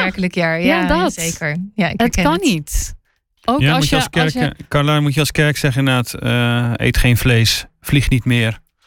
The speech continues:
Speaker 1: Nou, kijk, als ik, eh, zie, eh, eh, Babette Porcelein, die heeft, eh, vier, eh, criteria die goed zijn, eh, voor het klimaat: hè. Niet meer vliegen, minder autorijden, minder spullen kopen en, eh,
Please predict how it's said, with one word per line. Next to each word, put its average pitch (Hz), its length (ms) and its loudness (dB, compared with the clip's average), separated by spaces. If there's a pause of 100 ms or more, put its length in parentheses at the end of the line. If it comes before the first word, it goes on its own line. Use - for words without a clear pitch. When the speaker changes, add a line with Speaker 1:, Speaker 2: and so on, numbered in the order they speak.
(960)
Speaker 1:
Nou, 175 120 0
kijk, 202 180 0
als 190 140 0
ik, 196 140 -2
eh, 190 320 2
zie, 185 380 2
eh, 196 480 -4
eh, 170 60 -2
Babette 175 320 0
Porcelein, 190 500 0
die 202 120 2
heeft, 185 280 0
eh, 175 200 0
vier, 202 380 0
eh, 175 160 0
criteria 170 680 0
die 170 120 0
goed 185 180 -2
zijn, 160 240 0
eh, 160 80 0
voor 160 100 -4
het 156 80 -6
klimaat: 156 400 -4
hè. 214 140 -2
Niet 180 160 0
meer 170 160 -2
vliegen, 202 320 -2
minder 170 220 -2
autorijden, 170 640 -2
minder 160 180 -4
spullen 175 360 -4
kopen 156 380 -4
en, 156 240 -4
eh, 147 100 -2